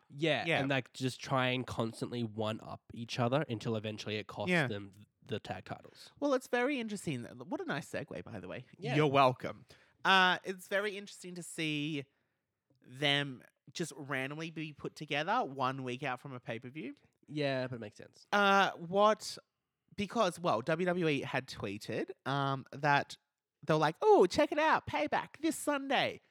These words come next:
Speaker 2: Uh, Nia and Shayna challenging,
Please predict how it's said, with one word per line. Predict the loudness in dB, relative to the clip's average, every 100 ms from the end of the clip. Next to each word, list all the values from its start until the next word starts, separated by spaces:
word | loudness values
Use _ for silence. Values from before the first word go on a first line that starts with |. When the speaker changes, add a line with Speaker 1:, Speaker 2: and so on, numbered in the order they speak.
| _ _ _ 0
Speaker 2:
Uh, | 4 6 4 0 -12
Nia | -4 0 0 -2
and | -4
Shayna | -6 -4 -4 -4 -2 -4 -6 _ _
challenging, | -2 2 2 -2 -10 -12 -12